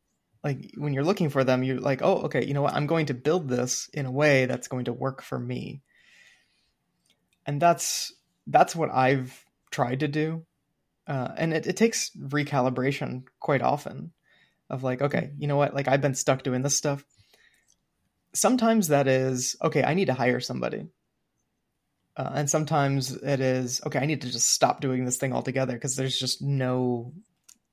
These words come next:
Speaker 1: reward in
Speaker 2: Yep.
Speaker 1: this effort." So a, a lot of it's just trying to manage a lot of those things. But again, there's, there's definitely days where it's like,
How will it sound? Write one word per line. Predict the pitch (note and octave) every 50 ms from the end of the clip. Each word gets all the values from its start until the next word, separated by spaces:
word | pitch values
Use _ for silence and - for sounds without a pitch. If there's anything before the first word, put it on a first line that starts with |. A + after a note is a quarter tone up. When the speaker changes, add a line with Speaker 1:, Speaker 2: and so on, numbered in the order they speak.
| _ _ _ _ _ _ -
Speaker 1:
reward | D3+ D3 C#3 B2 A#2+ A#2+ B2+ C3+ B2+ B2
in | B2+ A#2+ B2+
Speaker 2:
Yep. | B2
Speaker 1:
this | A#2+ B2+ -
effort." | - - C3+ - - G#2+ - - _ _ _ _ _ _ _ _ _ _ _ _ _ _ _ _ _ _ _ _ _ _ _ _ _ _ _ -
So | - - E3+ D#3 C#3+ - - -
a, | - - -
a | - F#3+
lot | G3 F#3+ F#3
of | F3+
it's | E3 D#3+ -
just | - D#3 - -
trying | E3+ C#3+
to | C#3+
manage | C3+ C3 B2+ B2+ B2+ B2 - - -
a | -
lot | C#3+ C3 B2+ B2+
of | C3
those | B2+ C3+ B2+ C3 C3 -
things. | - B2 A#2+ - - - - - - _ _ _ _ _ _ _ _ _ _ _ _ _ _ _ _ _ _ _ _ _ _ _ _ _ - -
But | - E3+ D3 C3+ - - _ _ _ _ _ _ _ -
again, | - D#3+ C#3+ C#3 B2+ B2+
there's, | C#3+ D3 C#3+ C#3
there's | - E3 D3+ C#3
definitely | C#3+ C#3+ C#3 C3+ C3 C3+
days | C3 C#3 C3 B2+ C3 C3 C3
where | C3+ C3+ C3
it's | C3 - -
like, | C3+ C3+ C#3 C#3 C#3 - - - _